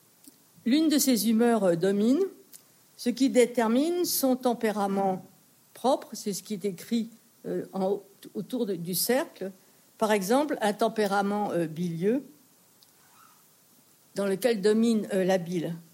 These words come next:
Et l'on remarquera, hein, que ce vocabulaire a traversé, euh, les siècles et les pays, puisque, euh,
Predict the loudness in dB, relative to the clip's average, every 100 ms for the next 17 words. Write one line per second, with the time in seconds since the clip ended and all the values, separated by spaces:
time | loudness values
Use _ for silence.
0 | _ _ _ _ -6 -4 0 0 0 0
1 | 0 0 -2 -4 -10 _ _ -6 -4 -2
2 | -2 2 2 2 2 2 0 0 0 0
3 | -2 -10 _ _ _ -10 -8 -4 -2 0
4 | 0 0 2 2 2 0 -2 -2 -2 -4
5 | -6 -20 _ _ -6 -4 -4 -4 -4 -4
6 | -6 -10 -6 -4 -2 0 -2